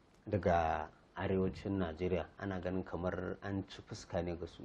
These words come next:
'yan arewacin Najeriya. Me kake ganin irin wannan a ringa ganin ɗan arewa in ya shiga wata jiha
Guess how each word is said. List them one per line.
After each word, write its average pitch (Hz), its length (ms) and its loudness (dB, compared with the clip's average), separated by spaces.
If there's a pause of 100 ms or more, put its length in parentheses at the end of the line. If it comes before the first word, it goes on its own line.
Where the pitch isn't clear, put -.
'yan 85 480 -4 (120)
arewacin 90 540 -4
Najeriya. 80 460 -2 (1000)
Me 127 160 6
kake 190 280 4
ganin 139 240 8
irin 143 140 8
wannan 123 260 6
a 98 60 0
ringa 120 260 4
ganin 120 460 6 (400)
ɗan 127 240 4
arewa 113 340 6
in 110 140 4
ya 113 140 4
shiga 92 240 0
wata 95 240 2
jiha 92 360 2